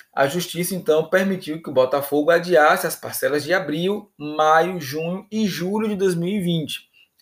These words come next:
Em dezembro, essa autorização ela foi revogada e aí acabou acarretando em uma corrida pra permanecer no ato. Só que no último dia primeiro de março,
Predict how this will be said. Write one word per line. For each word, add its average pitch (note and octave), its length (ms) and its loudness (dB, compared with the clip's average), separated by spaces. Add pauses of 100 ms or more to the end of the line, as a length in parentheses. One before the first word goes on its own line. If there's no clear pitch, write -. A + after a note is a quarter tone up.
(100)
Em B3+ 180 2
dezembro, D3 680 2 (420)
essa D#3 260 2
autorização D#3 640 2
ela F3 120 4
foi F3+ 160 2
revogada F#3+ 880 4 (440)
e D#3 80 0
aí D#3 180 8
acabou E3+ 380 4
acarretando F3+ 800 0 (300)
em C#3+ 80 -8
uma D#3+ 140 -2
corrida F3+ 680 0
pra E3+ 160 -2
permanecer D#3+ 560 -4
no F#3 160 -2
ato. - 280 -2 (400)
Só A#3+ 260 2
que A#3+ 140 -2
no A3+ 80 2
último A3+ 340 0
dia F#3 120 0
primeiro D#3+ 280 -2
de E3+ 120 -6
março, E3+ 500 0